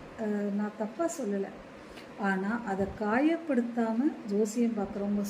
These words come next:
சொல்லணும் அப்படிங்கிறது என்னோட இது. நீங்க ஜோசியமே உங்களுக்கு தெரியாம கூட இருந்திருக்கலாம். அடுத்தவங்கள பயமுறுத்தாம, அடுத்தவங்கள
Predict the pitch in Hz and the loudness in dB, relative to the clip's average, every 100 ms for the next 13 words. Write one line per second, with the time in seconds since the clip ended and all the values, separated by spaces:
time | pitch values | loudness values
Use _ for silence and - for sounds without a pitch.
0 | 202 185 190 185 175 175 - - - - | 0 0 0 0 -4 -8 -12 -12 -10 -4
1 | 226 196 220 220 196 190 302 208 190 185 | -2 2 2 2 0 0 0 0 -2 -4
2 | 180 180 180 180 175 - - 185 202 - | -4 -2 -2 -2 -6 -10 -6 -4 -4 -2
3 | 190 202 202 190 208 226 220 214 262 240 | 0 2 2 2 2 4 2 4 4 4
4 | 226 208 226 233 233 233 226 220 208 202 | 4 2 4 6 6 4 4 2 0 -4
5 | 208 202 - - - - - - - 196 | -6 -8 -8 -14 -14 -12 -12 -12 0 4
6 | 233 233 254 233 226 196 190 214 233 220 | 4 4 6 8 8 6 2 6 8 8
7 | 202 - 196 190 196 202 - 202 - 269 | 4 -4 -4 0 0 -2 -2 -2 0 2
8 | 247 226 | 4 4